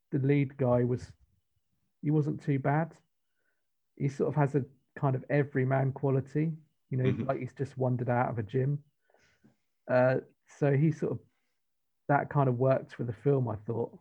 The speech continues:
Speaker 1: without him necessarily, he doesn't have the sort of star power of those sort of, you know, nineties action guys.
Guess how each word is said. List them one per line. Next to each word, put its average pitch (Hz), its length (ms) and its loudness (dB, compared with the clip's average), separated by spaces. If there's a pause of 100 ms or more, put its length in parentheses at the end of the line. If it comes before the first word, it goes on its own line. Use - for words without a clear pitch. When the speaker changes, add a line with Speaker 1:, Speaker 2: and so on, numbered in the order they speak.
(1040)
Speaker 1:
without 127 280 2
him 127 120 2
necessarily, 135 540 0
he 139 60 0
doesn't 143 200 2
have 127 180 0
the 135 100 -4
sort - 200 -6
of - 120 -12
star 127 260 2
power 120 280 0
of 107 140 -6
those 120 220 -2
sort 123 280 -6
of, 113 60 -12 (340)
you 131 80 -2
know, 117 120 -2
nineties 117 680 -4 (300)
action 131 400 -6
guys. 131 340 -2